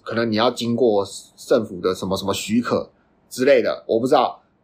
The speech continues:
以前有办法阻挡你去散布这些，不要，不见得是有用的消息，对吧？那现在呢？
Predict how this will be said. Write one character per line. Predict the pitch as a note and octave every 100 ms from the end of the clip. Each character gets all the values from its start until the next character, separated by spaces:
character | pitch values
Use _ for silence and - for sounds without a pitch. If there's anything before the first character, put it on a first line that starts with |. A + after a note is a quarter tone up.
| _ _ _
以 | D3+
前 | C#3+ A3
有 |
办 | G#3+ G3
法 | C3
阻 | - A#2+ D3+ A#3
挡 | D3 D#3 E3+
你 | A2+
去 | G2 C3
散 | A#2+ D3+ A#2+
布 | B2+ A2+
这 | A2
些， | G#2 G2+ F#2+ - _ _
不 | -
要， | C3+ D3+
不 | D#3
见 | E3+ G#3
得 | C#3+
是 | E3+
有 | A#2
用 | A#2 A#2+
的 | G#2+ F#2+ E2 - _
消 | - G#2 A2+
息， | - - _ _ _ _ _ _
对 | -
吧？ | G#2 - _ _ _ _ _ _ -
那 | A#3+
现 | D#4+ A3+
在 | G3+ G#3 D#3+
呢？ | C#3+ D3